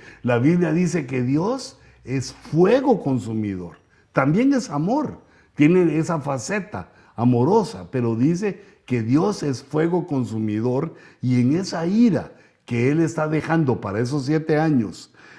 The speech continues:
de tribulación y de anticristo y de todos esos sucesos que nos muestra la Escritura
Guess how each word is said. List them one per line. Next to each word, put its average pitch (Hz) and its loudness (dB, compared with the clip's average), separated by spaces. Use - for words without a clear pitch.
de 101 0
tribulación 131 4
y 127 4
de 110 -2
anticristo 113 -2
y 117 2
de 113 4
todos 151 2
esos 160 -2
sucesos 135 -6
que 120 0
nos 110 0
muestra 127 0
la 113 -2
Escritura 127 0